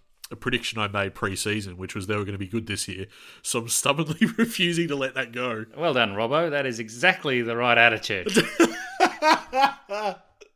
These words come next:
Speaker 1: Oh, no. I called you Paul Roos and you called me Robbo.
Speaker 2: Yeah, yeah. There you go.
Speaker 1: Ouch.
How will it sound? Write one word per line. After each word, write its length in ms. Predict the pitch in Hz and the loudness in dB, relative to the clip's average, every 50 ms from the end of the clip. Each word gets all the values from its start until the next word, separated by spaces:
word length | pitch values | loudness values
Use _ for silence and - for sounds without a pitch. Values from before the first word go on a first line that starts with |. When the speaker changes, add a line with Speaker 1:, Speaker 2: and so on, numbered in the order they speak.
| _ _ 403 440 427 392 339 330 330 330 - | _ _ -14 -12 -10 -10 -10 -12 -12 -12 -8
Speaker 1:
Oh, 540 | - 165 170 175 170 170 165 165 170 175 170 | -4 0 2 4 4 4 4 4 2 0 0
no. 600 | 175 175 185 190 190 190 185 175 170 175 170 156 151 160 | -2 0 2 4 6 6 6 6 6 6 4 0 -2 0
I 120 | 170 185 | 0 0
called 360 | 185 - - 202 190 185 165 | 0 2 4 4 4 4 2
you 120 | 170 180 180 | -2 -6 -6
Paul 340 | 165 - 175 175 170 165 170 | -4 -2 0 4 4 4 4
Roos 340 | 175 180 196 196 196 202 | 4 2 0 0 -4 -6
and 80 | 175 170 | -6 -8
you 100 | 190 202 | -8 -8
called 340 | - - 214 202 190 180 165 | -2 0 2 2 2 2 0
me 100 | 160 156 | -4 -4
Robbo. 840 | 151 151 160 170 196 208 180 180 165 151 147 139 139 135 127 123 - | -2 0 2 2 2 2 4 2 2 4 4 2 2 0 -2 -4 -8
Speaker 2:
Yeah, 540 | 110 104 101 107 107 104 101 101 104 101 98 | -10 -8 -4 -2 -2 -2 -2 -2 -4 -6 -8
yeah. 220 | 98 95 92 92 92 92 | -10 -10 -10 -12 -14 -12
There 200 | - 127 117 113 | -10 -8 -8 -8
you 60 | 101 | -8
go. 240 | 87 95 95 95 95 95 - _ | -8 -8 -8 -8 -10 -10 -14 _
Speaker 1:
Ouch. 720 | - 139 151 151 143 127 113 - - - - - - - | -6 -4 0 2 0 0 0 -4 -4 -4 -4 -4 -6 -4